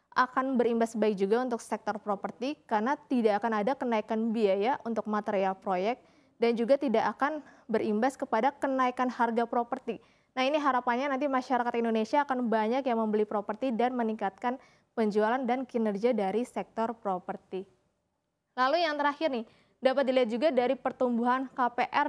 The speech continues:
dan K P A-nya bahwa untuk K P R atau kredit pemilikan rumah dan juga apartemen ini naik sekitar tujuh persen di kuartal tiga dua ribu dua dua. Nah, ini menandakan juga, eh, se-, sentimen optimis ya untuk di dua ribu dua tiga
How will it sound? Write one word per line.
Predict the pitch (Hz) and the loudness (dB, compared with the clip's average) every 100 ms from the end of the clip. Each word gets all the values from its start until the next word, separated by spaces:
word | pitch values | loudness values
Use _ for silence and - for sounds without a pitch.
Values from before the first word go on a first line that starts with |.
| 233 | 0
dan | 220 220 | 0 0
K | 220 226 226 | -2 -2 -2
P | |
A-nya | - 214 208 254 330 _ _ _ _ | -2 -2 -2 -4 -4 _ _ _ _
bahwa | 220 226 277 339 - | 0 2 4 0 -2
untuk | 269 339 | -2 0
K | 330 | 0
P | 320 277 | 0 -2
R | - 226 226 | 0 0 0
atau | 226 220 | -2 -2
kredit | 233 214 214 - | 0 2 0 0
pemilikan | 220 214 214 220 | -2 -2 -2 -2
rumah | 214 214 220 220 | -2 -2 -2 -2
dan | 214 196 | -2 -2
juga | 202 202 202 196 _ _ | -2 0 0 -2 _ _
apartemen | - 214 220 - 220 214 | -4 -2 -2 -2 0 0
ini | 233 311 | 0 -2
naik | 294 233 269 | 0 0 -2
sekitar | - 220 254 254 | -4 -4 -2 -2
tujuh | 233 196 | -2 -2
persen | 190 196 - 254 240 | -4 -6 -6 -4 -4
di | 214 | -4
kuartal | 226 208 196 196 | -4 -4 -4 -6
tiga | 202 190 233 277 | -6 -2 0 2
dua | 208 196 | 0 -2
ribu | 190 190 254 294 - _ _ _ - | -4 -6 -4 -4 -8 _ _ _ 0
dua | 233 240 | 4 4
dua. | 233 285 - - - 247 | 4 2 0 -8 -10 -4
Nah, | 262 | -2
ini | 294 | 0
menandakan | 294 269 226 226 269 | 0 0 0 0 -2
juga, | 240 214 240 - - _ _ _ - | -2 0 -2 -2 -20 _ _ _ -4
eh, | 240 247 254 | 0 2 0
se-, | 262 - 262 269 | -2 0 0 2
sentimen | 285 285 302 285 | 0 0 -2 0
optimis | - 269 - 285 302 | -2 -2 -2 -2 -2
ya | 214 202 | 0 0
untuk | 233 233 | 0 -2
di | 220 | 0
dua | 208 220 | 0 0
ribu | 214 214 | 0 0
dua | 208 | 0
tiga | 208 202 254 | -2 0 0